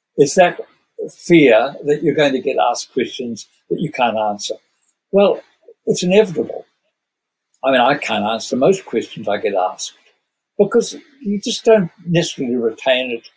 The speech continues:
and you need to go and refresh it. And I always used to say to the students that the best answer you can give me when I ask you a question is, "I do not know." If you then go on and say, "But I will go and find out."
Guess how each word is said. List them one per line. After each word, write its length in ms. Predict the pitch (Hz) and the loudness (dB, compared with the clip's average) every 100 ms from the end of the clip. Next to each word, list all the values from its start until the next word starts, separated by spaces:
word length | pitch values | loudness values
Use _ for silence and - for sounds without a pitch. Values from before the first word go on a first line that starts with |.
| _ _ _ _ _ _ - | _ _ _ _ _ _ 2
and 340 | 156 156 151 - _ 233 _ _ _ _ | 4 4 0 -6 _ -20 _ _ _ _
you 200 | 208 180 | -4 0
need 180 | 180 196 | 2 2
to 80 | 185 | 0
go 140 | 190 | -2
and 100 | 196 | 0
refresh 400 | 190 180 233 240 | -2 -4 -4 -4
it. 80 | - - | -4 -4
And 80 | 156 | -2
I 260 | - 208 254 | -2 0 2
always 300 | 226 185 - | 2 0 -2
used 200 | 175 - | -6 -6
to 80 | |
say 220 | 143 156 147 | -2 0 0
to 120 | 143 | -2
the 80 | 127 | -6
students 600 | - 110 104 - - - _ | -6 -6 -6 -12 -18 -20 _
that 340 | 160 160 170 - _ _ _ _ _ _ _ - | 2 4 4 0 _ _ _ _ _ _ _ 0
the 120 | 147 | 2
best 380 | - 208 233 - | 6 4 4 0
answer 320 | 190 185 - | -2 -2 -2
you 160 | 165 160 | -2 -2
can 180 | 139 | -4
give 240 | 120 143 120 | 2 2 2
me 160 | 107 | -6
when 120 | 117 123 | -4 -2
I 140 | 120 | -2
ask 180 | 135 - | -4 -4
you 140 | 131 | -4
a 40 | 110 | -2
question 520 | - 110 - 135 - | -2 -4 -4 -10 -2
is, 340 | 151 135 - - _ _ _ | 0 2 -2 -10 _ _ _
"I 120 | 139 131 | 0 2
do 240 | 160 160 | 2 2
not 200 | 170 - | 2 0
know." 420 | 185 185 - - - _ _ _ _ _ _ _ | -4 -4 -4 -6 -12 _ _ _ _ _ _ _
If 160 | 170 160 | 0 2
you 140 | 147 | 2
then 220 | 180 208 | 4 2
go 220 | 226 202 175 | 4 4 6
on 160 | 160 | 4
and 120 | 143 | 2
say, 460 | - - 110 107 113 - _ | -4 0 2 2 -2 -10 _
"But 140 | - 143 | -2 2
I 80 | 143 | 4
will 200 | 139 123 | 4 2
go 260 | 135 131 | 0 0
and 100 | 127 | -2
find 340 | - 123 120 117 | 0 0 0 -2
out." 380 | 110 - - | -4 -6 -14